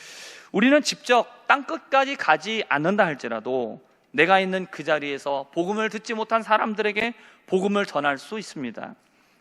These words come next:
그리고 나에게 주어진 모든 시간 속에 우리는 복음을 전하며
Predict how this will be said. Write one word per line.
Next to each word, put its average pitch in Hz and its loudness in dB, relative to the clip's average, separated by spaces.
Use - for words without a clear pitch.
그리고 160 0
나에게 156 4
주어진 151 -8
모든 160 -4
시간 196 -2
속에 202 -4
우리는 170 0
복음을 165 -2
전하며 156 -4